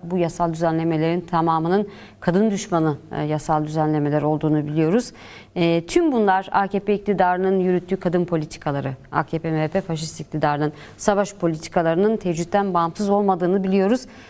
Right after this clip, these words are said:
Size soralım, siz neler söylemek istersiniz? Tecrit özellikle kadınları, e, nasıl etkiliyor? Kadın mücadelesini nasıl etkiliyor?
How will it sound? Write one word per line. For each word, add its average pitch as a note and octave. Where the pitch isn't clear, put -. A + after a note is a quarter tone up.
Size C4
soralım, G#3
siz G3
neler F#3+
söylemek F3
istersiniz? F#3
Tecrit F#3
özellikle F#3
kadınları, F3+
e, D#3
nasıl E3
etkiliyor? D#3
Kadın E3+
mücadelesini D#3+
nasıl E3
etkiliyor? C#3+